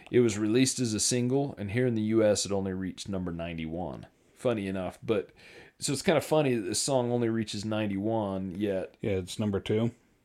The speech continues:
Speaker 1: Yeah,
Speaker 2: Uh,
Speaker 1: but it's number
Speaker 2: for
Speaker 1: two. I think Rolling Stone ranked it number five of Jethro Tull's best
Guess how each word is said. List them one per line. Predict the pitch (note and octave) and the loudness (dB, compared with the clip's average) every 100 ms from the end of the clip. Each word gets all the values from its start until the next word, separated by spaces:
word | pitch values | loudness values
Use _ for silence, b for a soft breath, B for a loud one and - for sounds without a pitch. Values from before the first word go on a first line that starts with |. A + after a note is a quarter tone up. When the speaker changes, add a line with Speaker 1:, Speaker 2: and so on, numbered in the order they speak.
| - | -6
Speaker 1:
Yeah, | A#2+ A2+ | 0 2
Speaker 2:
Uh, | |
Speaker 1:
but | A2 | 4
it's | A2 - | 0 0
number | B2 A#2 | 2 2
Speaker 2:
for | G#2 | 2
Speaker 1:
two. | B2+ A#2+ A#2+ | 4 6 6
I | A2 | 4
think | A#2+ G#2+ | 0 0
Rolling | A#2+ A#2+ A#2+ G2+ | 6 6 6 0
Stone | - B2+ A#2 A#2 A2 | 0 2 4 2 0
ranked | G#2+ G#2+ - | -2 -2 -6
it | - | -8
number | G#2 G2 F2 | -6 -6 -8
five | - F#2 E2+ G#2+ A#2+ | -8 -8 -4 -2 0
of | C3 | 0
Jethro | A2+ A2+ - A#2+ | 2 2 2 -2
Tull's | - A#2 A#2 | 2 2 2
best | A2 A#2 A2+ - | 2 2 2 -2